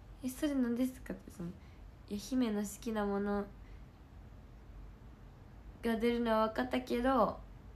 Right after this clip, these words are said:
それ具体的、うん、なんか、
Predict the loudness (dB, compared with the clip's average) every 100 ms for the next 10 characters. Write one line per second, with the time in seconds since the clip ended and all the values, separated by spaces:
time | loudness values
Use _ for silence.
0 | -14 -12 -12 -12 -16 -18 -18 -16 -14 -14
1 | -14 -8 -4 -2 -2 -2 -4 -8 -10 -12
2 | -12 -12 -4 -2 -2 -8 -8 -8 -8